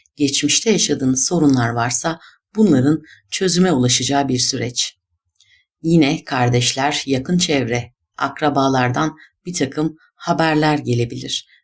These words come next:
ve onlarla ortak konular, ortak gündemler, ortak kararlar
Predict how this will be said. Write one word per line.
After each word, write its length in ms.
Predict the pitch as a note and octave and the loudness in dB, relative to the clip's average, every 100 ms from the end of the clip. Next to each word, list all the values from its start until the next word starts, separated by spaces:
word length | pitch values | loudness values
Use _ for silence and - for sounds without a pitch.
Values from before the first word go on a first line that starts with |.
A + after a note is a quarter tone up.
| - | -10
ve 120 | D3 | -4
onlarla 640 | F3 F#3+ C#3+ B2 C#3+ D#3+ - _ | 0 2 2 2 0 -2 -6 _
ortak 460 | - E3 D#3+ E3 - | -4 -4 -4 -8 -6
konular, 460 | C#3 C3 D3+ D3+ - _ _ | -4 -2 -2 -4 -10 _ _
ortak 440 | D#3+ D#3 - D#3+ - | -4 -4 -4 -8 -4
gündemler, 600 | C3 B2+ B2+ C#3 D#3+ - - _ | -2 0 0 -2 -4 -10 -18 _
ortak 440 | - F3+ F3+ F3+ F3+ | -2 0 0 -2 -2
kararlar 480 | C#3+ C3 A#2+ A#2+ | -4 -2 0 -2